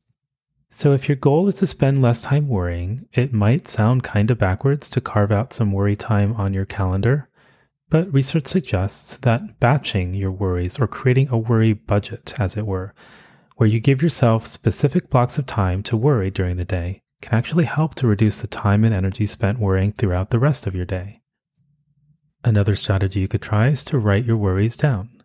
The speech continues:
And I know that writing down the things that are stressing you out may also seem like a backward strategy,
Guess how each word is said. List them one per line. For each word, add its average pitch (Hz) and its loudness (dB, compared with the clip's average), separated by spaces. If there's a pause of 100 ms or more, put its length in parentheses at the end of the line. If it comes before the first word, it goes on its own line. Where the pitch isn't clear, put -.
(960)
And 107 2
I 104 4
know 104 4
that 98 -4
writing 104 2
down 95 0
the 113 2
things 127 0
that 127 -2
are 123 2
stressing - 0
you 123 4
out 135 0
may 117 2
also 104 -2
seem 127 0
like 131 0
a 127 -2
backward 127 0
strategy, 135 0